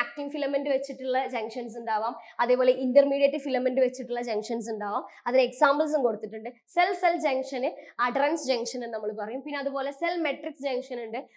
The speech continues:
അത് ചിലപ്പോ എന്താവാം? ആക്റ്റിൻ ലിങ്ക്ഡ് സെൽ മെട്രിക്സ് അഡിഷൻസ് ആവാം. പിന്നെ അടുത്ത ഇന്റർമീഡിയറ്റ് ഫിലമെന്റ് അറ്റാച്ച്മെന്റുകൾ വരുന്നുണ്ട്, അത് സെൽ സെൽ ജംഗ്ഷൻ ഡെസ്മോസോംസ് ചെയ്യുന്നുണ്ട്. Then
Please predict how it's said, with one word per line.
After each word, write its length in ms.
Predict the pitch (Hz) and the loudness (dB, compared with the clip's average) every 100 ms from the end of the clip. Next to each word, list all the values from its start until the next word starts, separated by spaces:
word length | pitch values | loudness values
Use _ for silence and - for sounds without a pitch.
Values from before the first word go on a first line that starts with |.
| - | -8
അത് 80 | 254 | -4
ചിലപ്പോ 300 | 294 277 294 | -2 -2 -2
എന്താവാം? 340 | 254 262 254 240 254 262 | -2 -2 -2 -2 2 2
ആക്റ്റിൻ 300 | 302 415 403 | 2 -2 -2
ലിങ്ക്ഡ് 240 | 330 285 294 | -2 -6 -8
സെൽ 260 | 294 254 | -4 -4
മെട്രിക്സ് 400 | 254 240 233 226 - | -4 -8 -10 -12 -10
അഡിഷൻസ് 420 | 233 208 247 240 | -10 -10 -10 -8
ആവാം. 280 | 208 190 254 - _ - | -6 -4 -6 -8 _ -6
പിന്നെ 160 | 359 349 | 2 4
അടുത്ത 260 | 302 - 349 311 | 4 0 -2 -2
ഇന്റർമീഡിയറ്റ് 680 | 302 311 370 381 403 403 415 415 | -4 2 4 4 2 2 0 0
ഫിലമെന്റ് 360 | 302 294 285 | 0 2 2
അറ്റാച്ച്മെന്റുകൾ 800 | 302 247 247 254 277 294 294 311 262 | 2 0 2 2 2 -2 -4 -2 -2
വരുന്നുണ്ട്, 380 | 208 214 208 233 - _ | -2 -6 -6 -8 -8 _
അത് 140 | 247 311 | -2 -2
സെൽ 280 | - 294 320 | 2 2 2
സെൽ 200 | 320 302 | 0 0
ജംഗ്ഷൻ 500 | 269 247 254 277 247 | 0 -2 -2 -4 -4
ഡെസ്മോസോംസ് 580 | 233 247 247 262 277 294 262 | -4 -4 -2 0 0 -2 -6
ചെയ്യുന്നുണ്ട്. 460 | 240 226 214 208 - _ - | -6 -8 -10 -10 -12 _ -2
Then 100 | 285 | 0